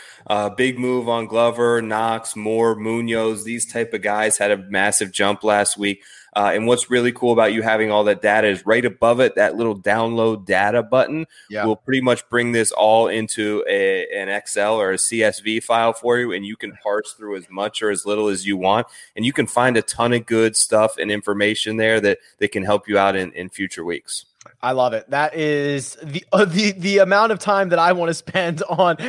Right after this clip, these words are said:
Speaker 2: the John Deere Classic this week because we've got a big one here. And let's start with our market mover. So if you're new, we started doing this a couple of weeks ago. This is an opportunity for Joe and I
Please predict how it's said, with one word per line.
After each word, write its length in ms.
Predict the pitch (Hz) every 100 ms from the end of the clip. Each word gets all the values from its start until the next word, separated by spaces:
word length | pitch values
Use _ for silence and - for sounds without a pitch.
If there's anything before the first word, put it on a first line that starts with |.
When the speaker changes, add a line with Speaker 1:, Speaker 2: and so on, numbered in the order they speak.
| 233
Speaker 2:
the 120 | 165 160
John 320 | 165 160 170
Deere 320 | 165 170 165
Classic 640 | - 160 160 - 196 190 208
this 400 | 175 208 - 202
week 300 | 185 208 175
because 300 | 180 175 151
we've 160 | 180
got 180 | 175 190
a 60 | 165
big 240 | 175 180
one 200 | 175 170
here. 220 | 156 170
And 140 | 156 147
let's 220 | 190 -
start 480 | - - 214 214 214 - -
with 240 | 160 190 -
our 260 | 165 160 147
market 640 | 135 156 185 - 190 -
mover. 560 | 160 151 185 165 135 127
So 220 | - 160
if 120 | 143
you're 100 | 175
new, 200 | 175 240
we 80 | 190
started 260 | - 190 175
doing 180 | 180
this 140 | 170 -
a 60 |
couple 260 | - 170 156
of 140 | 135
weeks 240 | 147 170 -
ago. 240 | 160 160
This 200 | 160 175
is 120 | 208
an 60 | 196
opportunity 520 | 185 180 - 165 160
for 160 | 156 143
Joe 320 | 147 151 196
and 100 | 208
I 240 | 156 147